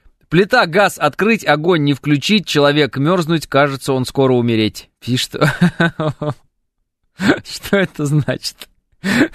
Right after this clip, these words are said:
Вообще, «Уехали на дачу, печь греет <laughs> отменно», пишет Т.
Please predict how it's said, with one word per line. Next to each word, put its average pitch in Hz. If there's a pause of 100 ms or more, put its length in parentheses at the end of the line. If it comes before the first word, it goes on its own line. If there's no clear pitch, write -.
Вообще, 120 (340)
«Уехали 165
на 151
дачу, 175 (260)
печь 175
греет 156 (160)
<laughs> 160 (360)
отменно», 143
пишет 123 (100)
Т. 104